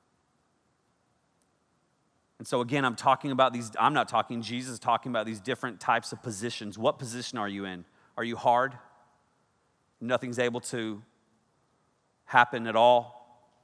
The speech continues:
Do you not have much of a root at all? It's like you're on this rocks and it just, every time an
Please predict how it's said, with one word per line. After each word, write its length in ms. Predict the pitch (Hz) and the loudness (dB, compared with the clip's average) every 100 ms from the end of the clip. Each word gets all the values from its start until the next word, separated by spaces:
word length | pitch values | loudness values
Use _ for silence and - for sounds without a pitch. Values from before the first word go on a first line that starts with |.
| _ _ _ _ _ _ _ _ _ _ _ _ _ _ _ _ _ _ _ _ _ _ _ _ _ _ _ _ _ _ _ _ - | _ _ _ _ _ _ _ _ _ _ _ _ _ _ _ _ _ _ _ _ _ _ _ _ _ _ _ _ _ _ _ _ -6
Do 80 | 123 | 2
you 60 | |
not 220 | 123 131 | 8 8
have 220 | 120 127 127 | 12 10 10
much 220 | 127 143 | 2 4
of 60 | |
a 40 | 120 | 2
root 340 | 117 135 131 | 2 0 0
at 100 | 110 | 4
all? 280 | 113 120 120 | 8 10 8
It's 140 | 117 | 4
like 160 | 123 113 | 0 0
you're 120 | 123 | 2
on 140 | 117 120 | 4 4
this 220 | 113 113 | 0 0
rocks 380 | 113 117 117 123 | 4 4 2 -2
and 100 | 110 | -8
it 80 | |
just, 180 | 104 113 | -8 -6
every 220 | 127 127 | -4 -2
time 180 | 139 127 | 0 0
an 140 | 117 | 0